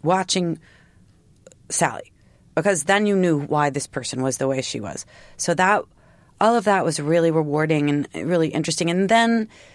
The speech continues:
you know, it, uh, in the middle there, it was a, I was a little bored, and I went to the writers, and they were like, "W-, there was, there was just too much Abby. We <laughs> need to, like, put you on the back burner." They were very upfront about it, and they were like, "It's like a palate cleanser,"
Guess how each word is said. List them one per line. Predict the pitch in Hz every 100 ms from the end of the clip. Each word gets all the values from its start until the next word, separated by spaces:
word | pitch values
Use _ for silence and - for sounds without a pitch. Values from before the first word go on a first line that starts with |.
| - - - _ _ _ -
you | - 262
know, | 247
it, | 226 -
uh, | 101 73 - 73 - -
in | 226
the | 240
middle | 254 247 226
there, | 185 175 165 160 - -
it | -
was | 202 202
a, | 202 _ _ _ _ _ _ -
I | 185 196
was | 214 202
a |
little | 190 185
bored, | 165 170 180 165 139 139 135 - -
and | 165
I | 165 165
went | 175 180
to | -
the | 180
writers, | 190 240 202 165
and | 170
they | 165
were | 165
like, | 165 165 160 -
"W-, | 156 -
there | 180
was, | 180 160
there | - 170
was | 160 156
just | 226 -
too | 180
much | 147 -
Abby. | 151 156 131 120
We | 143
<laughs> | 156
need | 160
to, | 185 - - -
like, | - - - - - - - -
put | - 214
you | 220
on | 196 196
the |
back | 175 180 -
burner." | 254 226
They | 190
were | 202
very | 196 269
upfront | 208 - 330
about | 190 165 156
it, | - -
and | 180
they | 185
were | 185
like, | 180 180 180 -
"It's | 190 -
like | 208 208 -
a |
palate | 196 247 214 143
cleanser," | - 160 147 156 -